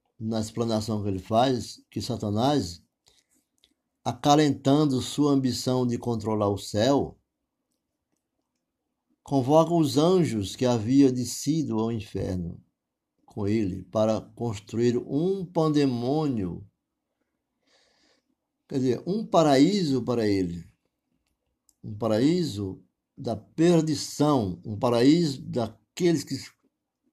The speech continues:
desviaram do caminho do Senhor, daqueles que vão para o inferno.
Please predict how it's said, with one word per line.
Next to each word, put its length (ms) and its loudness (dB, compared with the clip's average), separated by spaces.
desviaram 580 2
do 140 2
caminho 380 0
do 80 -6
Senhor, 280 -4
daqueles 480 -2
que 220 -8
vão 260 -4
para 380 -4
o 340 2
inferno. 960 -2